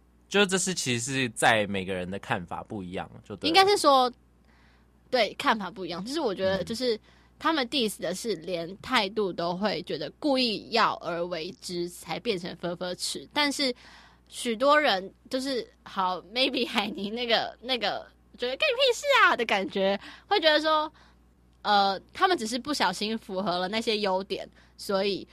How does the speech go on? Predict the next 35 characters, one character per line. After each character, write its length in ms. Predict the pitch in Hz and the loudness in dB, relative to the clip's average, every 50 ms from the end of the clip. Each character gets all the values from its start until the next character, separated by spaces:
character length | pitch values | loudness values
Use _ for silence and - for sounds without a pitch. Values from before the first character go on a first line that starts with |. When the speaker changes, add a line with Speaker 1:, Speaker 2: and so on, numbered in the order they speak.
| - _ - | -20 _ -2
Speaker 2:
才 160 | - 180 180 | -2 0 2
会 120 | 226 226 214 | 2 0 0
变 260 | - 269 240 202 190 | 2 0 0 0 0
成 200 | - 190 180 185 | -4 -8 -10 -6
好 160 | 175 - 185 | -4 -4 -4
像 180 | 180 226 226 226 | -4 -4 -4 -2
被 180 | 226 226 202 190 | 0 0 0 0
他 120 | 190 190 | 0 -2
们 100 | 185 175 | -4 -4
diss 240 | - 214 185 175 - | -4 -4 -4 -4 -6
的 140 | - - - | -10 -12 -8
对 180 | - 190 - | -6 -6 -6
象。 160 | 180 - 156 | -6 -6 -8
可 100 | 180 - | -6 -6
是 160 | 175 - 247 233 | -6 -4 -4 -6
其 120 | - - | -6 -6
实 80 | 214 240 | -8 -8
不 180 | 233 - 180 190 | -8 -8 -8 -8
是 200 | 185 - - 254 | -6 -6 -4 -2
啊， 240 | 214 180 180 180 180 | 0 0 0 0 -2
就 100 | 180 240 | -4 -8
是 140 | 233 262 226 214 - | -8 -10 -10 -12 -10
这 120 | - 294 | -6 -4
件 100 | 285 277 | -2 -2
事 80 | 269 285 | -2 -4
情 140 | 240 165 185 | -6 -8 -6
是 100 | - 233 | -4 -2
要 140 | 208 196 190 | -2 -2 -2
看 240 | - 220 208 180 - - | -4 -6 -8 -8 -10 -12
态 220 | - - 214 - - - - - | -8 -6 -6 -6 -6 -8 -16 -16
度， 200 | 175 120 113 - - _ | -16 -16 -16 -18 -14 _
而 120 | - 185 | -8 -8
且 280 | - - 233 208 139 - - - - - _ _ _ - | -6 -4 -4 -4 -4 -4 -8 -14 -20 -20 _ _ _ -8
也 180 | 208 196 196 185 | -6 -4 -4 -4
是 240 | - 254 247 233 | -4 -4 -6 -6